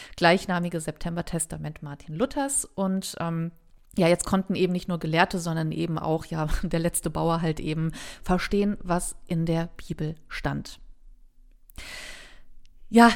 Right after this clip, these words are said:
jetzt höre ich euch sagen, "Ja, okay, Bibelübersetzung kennen wir doch, ähm, jetzt nennst du's September-Testament, was ist denn jetzt so spannend an dem Teil?" Ähm, das kommt jetzt.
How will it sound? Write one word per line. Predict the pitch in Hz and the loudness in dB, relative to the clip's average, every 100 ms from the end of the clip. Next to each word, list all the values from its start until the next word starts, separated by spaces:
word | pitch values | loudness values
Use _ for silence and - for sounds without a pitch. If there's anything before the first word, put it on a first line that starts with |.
| - | 4
jetzt | 202 - | 2 6
höre | 240 | 6
ich | 247 - | 6 4
euch | 202 208 - - | 6 4 0 2
sagen, | 175 180 202 196 | 6 8 6 6
"Ja, | 190 | 6
okay, | 190 - 220 | 4 2 0
Bibelübersetzung | 196 170 180 208 214 196 196 202 202 196 190 | 0 -4 -2 0 2 2 2 2 0 -2 2
kennen | 226 247 | 4 6
wir | 202 | 6
doch, | 185 190 - - - | 6 4 2 -8 -4
ähm, | 180 180 185 | -2 0 -2
jetzt | 175 185 - - - | 0 0 0 -2 -2
nennst | 185 196 214 | 2 2 2
du's | 180 - | -4 0
September-Testament, | 175 - 214 208 180 175 - 175 175 196 | 2 4 4 4 2 -2 0 0 0 0
was | - - | -2 -2
ist | 180 - | -4 -4
denn | 170 | -6
jetzt | 170 - | -6 -6
so | |
spannend | 165 - 196 180 156 | -8 2 2 2 -2
an | 151 | -6
dem | 156 156 | -6 -6
Teil?" | - 160 160 208 - | -4 -2 0 -2 -4
Ähm, | 175 165 165 - | -4 -4 -4 0
das | - 196 - - - - | 0 2 -2 -12 -12 -4
kommt | - 175 175 - - - | 0 0 -2 -6 -6 -6
jetzt. | - 160 - - - | -4 -4 -4 -6 -8